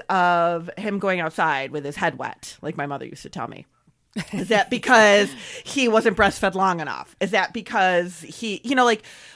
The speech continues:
Speaker 1: or is it just because he got a cold? You know, like,
Speaker 2: He ran into some cold germs and
Speaker 1: Right.
Speaker 2: they got into his body. Like,
Speaker 1: Right.
Speaker 2: that's, yeah.
Speaker 1: Yeah.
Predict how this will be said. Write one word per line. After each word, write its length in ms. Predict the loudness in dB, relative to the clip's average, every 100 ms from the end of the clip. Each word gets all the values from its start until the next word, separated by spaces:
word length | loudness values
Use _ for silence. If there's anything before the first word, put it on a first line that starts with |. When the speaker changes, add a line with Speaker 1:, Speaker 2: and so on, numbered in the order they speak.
| _
Speaker 1:
or 180 | 4 4
is 100 | 4
it 80 | 0
just 180 | -2 -4
because 260 | -6 -6
he 60 | -6
got 180 | -6 -8
a 20 |
cold? 440 | -6 -8 -8 -14 -20 _ -2
You 140 | 4
know, 160 | 6 6
like, 440 | 4 0 -8 -18 _ _ _ -6
Speaker 2:
He 100 | -2
ran 260 | 2 2 2
into 180 | 0
some 240 | -2 -4 -2
cold 300 | 0 0 0
germs 460 | -4 -6 -6 -10
and 80 | 0
Speaker 1:
Right. 120 | 2
Speaker 2:
they 60 | 4
got 160 | 2 0
into 160 | 0
his 120 | -2
body. 420 | 0 -2 -2 -8 -12
Like, 140 | -6
Speaker 1:
Right. 100 | -4
Speaker 2:
that's, 240 | -6 -8 -16
yeah. 200 | -16 -16 -20 -12
Speaker 1:
Yeah. 200 | -12